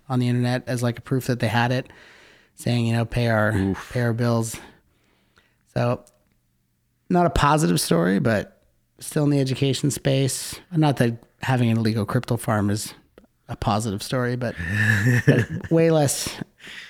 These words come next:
Speaker 1: way less chill than, than, than having an illegal crypto farm to, like,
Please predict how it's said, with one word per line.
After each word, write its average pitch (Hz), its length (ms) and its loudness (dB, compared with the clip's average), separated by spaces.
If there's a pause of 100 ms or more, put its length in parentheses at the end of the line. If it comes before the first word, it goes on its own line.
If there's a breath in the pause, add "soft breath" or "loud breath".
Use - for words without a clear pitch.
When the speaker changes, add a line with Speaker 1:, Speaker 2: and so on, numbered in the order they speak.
(540 loud breath)
Speaker 1:
way 143 120 2
less 135 280 2
chill 120 420 2
than, 113 380 0 (580 soft breath)
than, 120 300 -2
than 120 340 -2
having 127 280 2
an 120 60 0
illegal 113 280 0
crypto 127 320 -2
farm 117 420 0 (720)
to, 131 120 -2
like, 120 360 -2